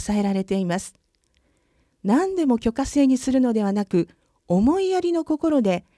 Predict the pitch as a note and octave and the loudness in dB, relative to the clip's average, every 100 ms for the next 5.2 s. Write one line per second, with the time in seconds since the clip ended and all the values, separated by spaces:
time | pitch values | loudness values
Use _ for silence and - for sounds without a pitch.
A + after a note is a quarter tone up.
0 | _ _ - C4 F#4+ E4+ B3+ G3+ - C4+ | _ _ 0 2 2 2 2 2 0 -2
1 | E4 F4 F4 - F#4+ C#4+ - C4+ B3 G#3 | 0 0 -2 0 0 2 0 -2 0 0
2 | D3 - - A#3 B3 A#3 - G#3+ D3+ - | -2 -8 -2 2 4 2 2 0 0 -6
3 | _ _ _ _ _ _ _ _ _ _ | _ _ _ _ _ _ _ _ _ _
4 | _ _ _ _ C4 C4+ - C#4+ C4 B3 | _ _ _ _ 0 2 2 -2 -2 0
5 | A3+ A3 | 0 0